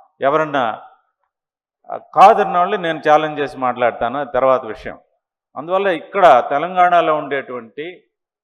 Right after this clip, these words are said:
అన్ని జాతి సంఘాలు, మున్నూరు జాతి సంఘాలు, కాపు జాతి సంఘాలు అందరూ కలిసి వార్డు వార్డున, ఇంటింటికి తిరిగి మనం సెన్సస్ని తయారు చేయాలి.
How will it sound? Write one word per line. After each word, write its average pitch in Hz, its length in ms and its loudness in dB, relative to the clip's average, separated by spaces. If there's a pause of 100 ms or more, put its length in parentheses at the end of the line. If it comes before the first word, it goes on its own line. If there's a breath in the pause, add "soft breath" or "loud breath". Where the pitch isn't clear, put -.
(380)
అన్ని 180 560 -8
జాతి 151 300 -2
సంఘాలు, 131 500 -4 (220)
మున్నూరు 147 460 -10 (240)
జాతి 127 300 -4
సంఘాలు, 117 420 -8
కాపు 120 340 -4
జాతి 117 200 -8 (100)
సంఘాలు 107 320 -14
అందరూ 135 340 -10 (180)
కలిసి 143 460 -10 (840)
వార్డు 180 340 2
వార్డున, 170 720 0
ఇంటింటికి 175 580 -12
తిరిగి 127 460 -10 (440)
మనం 156 440 0
సెన్సస్ని 156 580 -10
తయారు 139 500 2
చేయాలి. 143 340 -2